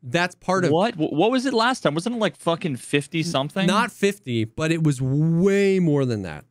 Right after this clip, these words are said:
Speaker 1: It was, it felt way more than that. But so they did, they did a few things. They, they reduced how incrementally your carry weight limit increases by gaining stamina. So it increases at a smaller level.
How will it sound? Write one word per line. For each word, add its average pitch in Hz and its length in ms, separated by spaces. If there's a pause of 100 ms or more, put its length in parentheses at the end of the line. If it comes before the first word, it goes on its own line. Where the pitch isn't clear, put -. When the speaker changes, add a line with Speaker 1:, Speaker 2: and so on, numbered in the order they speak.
(160)
Speaker 1:
It 127 80
was, 127 180
it 139 160
felt 143 240
way 135 220
more 131 220
than 117 140
that. 92 160 (220)
But 156 260 (180)
so 165 200
they 156 140
did, 175 280
they 151 140
did 160 160
a 143 60
few 190 200
things. 156 420
They, 151 280 (260)
they 147 340 (380)
reduced 170 880 (800)
how 185 480
incrementally 170 960
your 135 460
carry 165 500
weight 135 320
limit 147 300
increases 123 720
by 147 260
gaining 120 320
stamina. 98 540
So 135 220
it 127 60
increases 131 440
at 120 100
a 117 60
smaller 117 320
level. 123 440